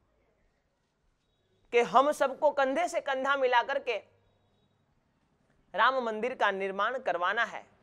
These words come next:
और वह घड़ी आ गई जिसकी प्रतीक्षा सालों से अनेक संत कर रहे थे, अनेक लोग कर रहे थे,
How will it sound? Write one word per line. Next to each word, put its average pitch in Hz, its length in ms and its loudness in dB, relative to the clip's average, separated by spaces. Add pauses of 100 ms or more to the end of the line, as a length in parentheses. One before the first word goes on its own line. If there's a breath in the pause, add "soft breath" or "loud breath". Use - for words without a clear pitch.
(1700 soft breath)
और 196 140 2
वह 214 220 0
घड़ी 247 280 -2
आ 285 200 6
गई 247 220 2 (1700)
जिसकी 254 320 -6
प्रतीक्षा 269 600 0 (1900)
सालों 285 380 6
से 285 200 0
अनेक 262 420 -2
संत 277 320 -6
कर 240 180 2
रहे 233 240 0
थे, - 240 -10 (2000 soft breath)
अनेक 285 300 2
लोग 269 420 8
कर 269 140 2
रहे 254 260 2
थे, 277 180 -2